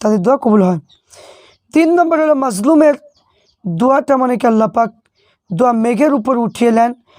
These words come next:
আসমানের সকলের দরওয়াজা তার জন্য খুলে যায়, বলা হয়, "আমি নিশ্চয়ই তোমাদের সাহায্য করব, তবে প্রয়োজন বিলম্ব হতে পারে।"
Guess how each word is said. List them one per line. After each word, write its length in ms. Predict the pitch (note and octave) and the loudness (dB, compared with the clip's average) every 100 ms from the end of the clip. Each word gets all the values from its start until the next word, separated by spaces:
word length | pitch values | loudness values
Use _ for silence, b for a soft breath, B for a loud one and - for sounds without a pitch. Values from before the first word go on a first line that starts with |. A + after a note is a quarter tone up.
| b b - | b b -4
আসমানের 500 | A#3 - C#4 C4 A#3+ | -4 -2 -2 0 -2
সকলের 580 | - A3+ A#3 C4 A#3+ G#3+ b b b b _ F3 | -4 -4 -2 -2 -2 -6 b b b b _ -6
দরওয়াজা 460 | G3+ C4 D#4 D#4 | -2 0 0 0
তার 280 | D#4 C4+ C4 | -2 -2 -2
জন্য 300 | G3+ B3 A#3+ | 0 0 -2
খুলে 320 | - A#3 A3 | -2 0 0
যায়, 280 | F#3+ A3+ A#3 - b b b - | 2 0 -2 -6 b b b -4
বলা 160 | A#3+ C4 | 0 2
হয়, 100 | C4 | 2
"আমি 220 | A#3 C4+ | 0 -2
নিশ্চয়ই 400 | A#3 G3+ C4 A#3+ | -6 -4 -2 -2
তোমাদের 420 | A3+ G#3+ F#3+ A3+ G#3+ b b b | 0 0 0 -4 -6 b b b
সাহায্য 540 | - B3+ B3+ G#3 C#4 | -6 -2 -2 -2 -2
করব, 240 | - C#4+ C#4+ | 0 -2 0
তবে 180 | B3+ | 0
প্রয়োজন 540 | A3+ - C4 A#3+ B3 G#3+ b b b - | -2 0 0 2 0 -2 b b b -8
বিলম্ব 720 | D#3+ A3 A#3+ C4 B3 B3+ D#4 - b b b - | -2 0 0 0 -2 0 0 -2 b b b -6
হতে 480 | E3+ G3+ G3+ A#3+ - _ | -2 -2 0 0 0 _
পারে।" 500 | G#3+ F#3 F#3+ G#3+ G#3+ | -4 -2 -2 0 0